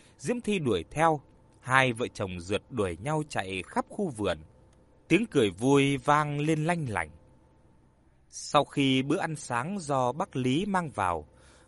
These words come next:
vợ chồng Diễm Thi dắt nhau vào khu rừng gần đó để dạo chơi. Mãi đến xế trưa mới quay trở lại. Khi hai người về đến nhà,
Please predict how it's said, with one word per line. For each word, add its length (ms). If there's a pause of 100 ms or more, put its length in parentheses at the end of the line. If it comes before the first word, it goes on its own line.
vợ 140
chồng 320
Diễm 220
Thi 340
dắt 200
nhau 160
vào 180
khu 200
rừng 300
gần 280
đó 300
để 300
dạo 240 (100)
chơi. 320 (800)
Mãi 400
đến 180
xế 260 (100)
trưa 320
mới 380 (100)
quay 160
trở 280
lại. 240 (720)
Khi 400
hai 160
người 260
về 340
đến 260
nhà, 320